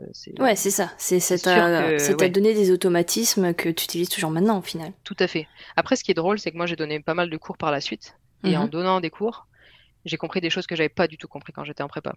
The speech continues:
Speaker 1: T'as pas le temps de comprendre ce que tu fais. Donc, t'apprends
Speaker 2: Mhm.
Speaker 1: très, très, très vite.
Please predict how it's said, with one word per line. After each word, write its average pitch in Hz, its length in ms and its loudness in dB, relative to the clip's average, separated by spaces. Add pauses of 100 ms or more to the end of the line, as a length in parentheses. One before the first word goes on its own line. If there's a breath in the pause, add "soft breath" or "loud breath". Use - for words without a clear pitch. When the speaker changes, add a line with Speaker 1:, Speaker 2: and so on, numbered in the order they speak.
(140)
Speaker 1:
T'as - 100 0
pas 175 120 4
le 165 60 -2
temps 175 140 -6
de - 40 -14
comprendre 160 300 -10
ce - 40 -20
que 170 60 -14
tu - 140 -16
fais. - 160 -18 (120)
Donc, 160 140 -20
t'apprends 185 280 2
Speaker 2:
Mhm. 208 40 2
Speaker 1:
très, 214 140 -4
très, - 160 -6
très 170 180 -4
vite. - 340 -12